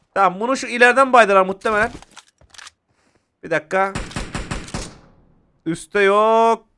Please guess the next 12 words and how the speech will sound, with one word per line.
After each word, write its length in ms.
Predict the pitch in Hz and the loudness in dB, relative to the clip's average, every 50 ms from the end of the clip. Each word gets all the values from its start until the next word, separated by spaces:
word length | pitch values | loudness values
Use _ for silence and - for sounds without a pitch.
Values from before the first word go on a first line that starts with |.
| _ _ _ | _ _ _
Abi 200 | 175 190 180 175 | 2 2 2 2
şu 180 | - - 240 226 | 0 -4 -4 -4
fişeği 280 | 254 - - 247 240 | -4 -2 0 0 0
şurada 260 | - 262 233 240 220 | 0 0 0 2 2
bir 80 | 214 214 | 4 4
atalım. 360 | 208 202 214 202 202 208 - _ - - - - - - - - - - - - - - - - - - - - - - - - | 4 4 2 0 -2 -2 -6 _ -14 -12 -12 -14 -14 -16 -16 -18 -18 -20 -20 -20 -20 -20 -20 -20 -20 -20 -20 -20 -20 -14 -8 -6
İntikam 460 | 233 240 202 240 226 247 240 233 220 | -6 -6 -4 2 6 6 6 6 6
kabul 280 | - 240 240 240 233 | 6 4 6 6 4
edeceğim. 520 | 226 202 214 - 233 254 269 262 262 - - _ _ _ _ _ _ _ _ - | 4 2 2 2 4 4 4 2 0 -6 -18 _ _ _ _ _ _ _ _ 4
Bu 100 | 262 302 | 6 6
arada 160 | 302 285 294 | 8 8 8
arkadaşlar, 520 | 294 277 285 285 277 269 - 262 262 262 | 6 6 6 4 4 6 6 6 6 6